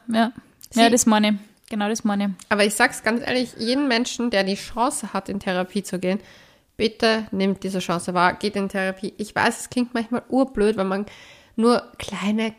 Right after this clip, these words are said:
Speaker 2: Probleme unter
Speaker 1: Wie
Speaker 2: Anführungszeichen hat,
Speaker 1: Liebeskummer
Speaker 2: die
Speaker 1: unter
Speaker 2: Liebeskummer
Speaker 1: Anführungszeichen, aber es ist halt echt
Speaker 2: Aber es
Speaker 1: kein
Speaker 2: ist kein,
Speaker 1: kleines
Speaker 2: es ist
Speaker 1: Problem.
Speaker 2: kein kleines Problem. Und das Problem ist, wenn du es nicht gescheit aufarbeitest, hängt dir das dein Leben lang nach.
Speaker 1: Voll.
Speaker 2: Weil ich kenn Frauen in meinem Umfeld, die betrogen worden sind, die wirklich scheiß Sachen erlebt haben und seitdem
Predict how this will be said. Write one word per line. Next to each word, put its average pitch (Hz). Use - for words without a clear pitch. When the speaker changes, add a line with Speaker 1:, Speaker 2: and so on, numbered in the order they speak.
Speaker 2:
Probleme 190
unter 190
Speaker 1:
Wie -
Speaker 2:
Anführungszeichen 214
hat, 190
Speaker 1:
Liebeskummer 214
Speaker 2:
die 208
Speaker 1:
unter 202
Speaker 2:
Liebeskummer 190
Speaker 1:
Anführungszeichen, 202
aber 190
es 196
ist 226
halt 240
echt -
Speaker 2:
Aber 226
es 247
Speaker 1:
kein 269
Speaker 2:
ist 285
kein, -
Speaker 1:
kleines 214
Speaker 2:
es 220
ist 254
Speaker 1:
Problem. 185
Speaker 2:
kein -
kleines 254
Problem. 220
Und 208
das 214
Problem 233
ist, 277
wenn 214
du 214
es 208
nicht 214
gescheit -
aufarbeitest, -
hängt 214
dir 247
das 208
dein 196
Leben 226
lang 233
nach. 190
Speaker 1:
Voll. 156
Speaker 2:
Weil 233
ich -
kenn 277
Frauen 175
in 226
meinem 202
Umfeld, 196
die 220
betrogen 220
worden 165
sind, 220
die 202
wirklich 254
scheiß -
Sachen -
erlebt 160
haben 214
und 220
seitdem 233